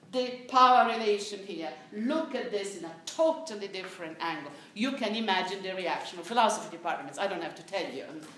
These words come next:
this stuff is banned. Um, it's banned out of it. No philosophy department touches it except Oxford and Harvard, of course, uh, because they don't put them in philosophy, but they touch on aspects of this. And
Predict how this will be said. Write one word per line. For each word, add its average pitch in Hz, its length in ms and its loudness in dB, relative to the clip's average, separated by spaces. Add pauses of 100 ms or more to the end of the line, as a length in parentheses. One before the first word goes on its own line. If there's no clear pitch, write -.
(100)
this 196 180 -2
stuff 185 280 -2
is 180 100 -4
banned. 165 640 2 (100)
Um, 165 100 -12 (420)
it's 180 120 -10
banned 220 560 4
out 190 160 4
of 185 100 -4
it. 202 100 -8
No 214 100 2
philosophy 214 600 0
department 196 540 -2
touches 254 360 0
it 208 100 -6
except - 360 -8
Oxford 214 440 4 (180)
and 170 100 -10
Harvard, 170 420 4
of - 140 -12
course, - 300 -4 (500)
uh, 196 220 2
because 185 420 -2
they 185 120 -4
don't 214 160 -4
put 233 160 -10
them 190 100 -10
in 185 100 -8
philosophy, 254 520 0
but 226 160 0
they 208 320 -2
touch - 360 0
on 180 140 -8 (260)
aspects - 460 0
of 160 100 -14
this. - 320 -12
And 170 220 -12